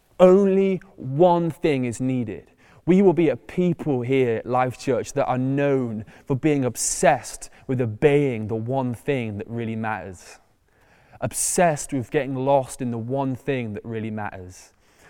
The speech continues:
So, Father, I just pray right now. I thank you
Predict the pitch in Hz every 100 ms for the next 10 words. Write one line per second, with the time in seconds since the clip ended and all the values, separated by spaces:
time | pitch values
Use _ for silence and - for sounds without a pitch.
0 | _ - 151 - 156 147 147 139 143 -
1 | - 127 110 107 117 113 110 104 92 -
2 | - - 143 131 - 110 95